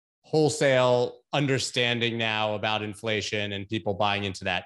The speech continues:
Is it E T Fs? Is it institutions? Is it all these things? What's the narrative for why we're sitting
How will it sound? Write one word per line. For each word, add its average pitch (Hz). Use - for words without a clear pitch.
Is 160
it 151
E 160
T 147
Fs? 92
Is 127
it 143
institutions? 101
Is 117
it 123
all 113
these 95
things? 85
What's 139
the 131
narrative 98
for 98
why 90
we're 82
sitting 85